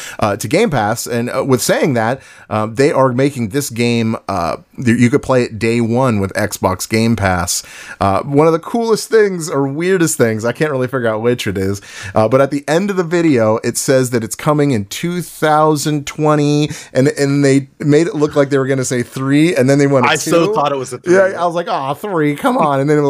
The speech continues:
Speaker 1: like, "Two." I was like, "Oh, that's awesome." And then all of a sudden you saw these hashtags. It was like, hashtag, hashtag, hashtag, hashtag, hashtag, hashtag, hashtag B E R.
Speaker 2: I was like, "You sons of bitches."
Speaker 1: So it could come out
Speaker 2: <laughs>
Speaker 1: September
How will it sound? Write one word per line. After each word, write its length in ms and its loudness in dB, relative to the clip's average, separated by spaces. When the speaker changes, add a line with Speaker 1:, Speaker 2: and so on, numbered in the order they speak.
Speaker 1:
like, 60 -16
"Two." 440 2
I 20 4
was 80 -4
like, 140 -10
"Oh, 240 -6
that's 200 -2
awesome." 400 2
And 140 2
then 140 4
all 80 4
of 40 -4
a 60 -4
sudden 200 -2
you 60 -2
saw 200 0
these 220 -4
hashtags. 600 -6
It 40 -2
was 100 -2
like, 120 -4
hashtag, 380 -2
hashtag, 400 -4
hashtag, 380 -2
hashtag, 400 -2
hashtag, 380 -2
hashtag, 380 -2
hashtag 500 -4
B 200 0
E 220 2
R. 320 0
Speaker 2:
I 100 2
was 140 0
like, 160 -2
"You 100 0
sons 300 -2
of 80 -6
bitches." 200 -6
Speaker 1:
So 180 2
it 100 0
could 100 -10
come 180 0
out 200 -2
Speaker 2:
<laughs> 80 -14
Speaker 1:
September 640 -4